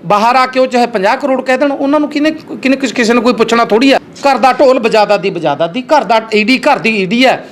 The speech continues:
ਜੋ ਮਰਜ਼ੀ ਕਹਾਈ ਜਾਣ। ਸੋ ਇਸ ਕਰਕੇ ਇਹ ਕਿਤੇ ਨਾ ਕਿਤੇ ਜਿਹੜੀ, ਅ, ਜਿਹੜੇ ਲੀਡਰ ਨੇ, ਉਹਨਾਂ ਦੀ ਬਾਂਹ ਮਰੋੜ ਕੇ ਜਿਹੜਾ ਬੀਜੇਪੀ ਦੇ ਵਿੱਚ ਜੁਆਇਨ ਕਰਾਇਆ ਜੀ। ਆਮ ਪਾਰਟੀ ਤੇਰਾਂ ਦੀਆਂ ਤੇਰਾਂ ਸੀਟਾਂ ਜਿਹੜੀਆਂ ਲੋਕ ਸਭਾ ਨੇ ਜਿੱਤੂਗੀ,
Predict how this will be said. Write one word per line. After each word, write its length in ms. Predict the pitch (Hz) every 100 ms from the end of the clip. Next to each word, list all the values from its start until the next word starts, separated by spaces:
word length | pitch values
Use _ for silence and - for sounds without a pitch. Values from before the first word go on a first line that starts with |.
| - 170
ਜੋ 120 | 226
ਮਰਜ਼ੀ 260 | 247 240
ਕਹਾਈ 220 | 262 240 247
ਜਾਣ। 160 | 285 311
ਸੋ 140 | -
ਇਸ 120 | 262 254
ਕਰਕੇ 540 | 294 285 302 311 311 - - - -
ਇਹ 100 | 302
ਕਿਤੇ 280 | 294 247 262
ਨਾ 120 | 262
ਕਿਤੇ 540 | 262 214 254 247 233 202
ਜਿਹੜੀ, 440 | 175 214 240 220 - - 208 185 160 -
ਅ, 40 | 165
ਜਿਹੜੇ 200 | 196 214
ਲੀਡਰ 320 | 170 175 202
ਨੇ, 220 | 202 143 - - -
ਉਹਨਾਂ 180 | 240 262
ਦੀ 120 | 220
ਬਾਂਹ 300 | 143 175 285
ਮਰੋੜ 260 | 262 226
ਕੇ 280 | - 196 151 - - -
ਜਿਹੜਾ 160 | 175 226
ਬੀਜੇਪੀ 420 | 170 165 165 165
ਦੇ 100 | 143
ਵਿੱਚ 200 | 135 233
ਜੁਆਇਨ 280 | 165 147 127
ਕਰਾਇਆ 260 | 139 131
ਜੀ। 80 | - -
ਆਮ 140 | 185 202
ਪਾਰਟੀ 320 | 220 214 233
ਤੇਰਾਂ 340 | 233 214 196
ਦੀਆਂ 120 | 202 214
ਤੇਰਾਂ 240 | 180 175
ਸੀਟਾਂ 320 | 175 175 175
ਜਿਹੜੀਆਂ 240 | 156 170 175
ਲੋਕ 200 | 147 -
ਸਭਾ 160 | 151
ਨੇ 100 | 190
ਜਿੱਤੂਗੀ, 440 | 143 139 220 196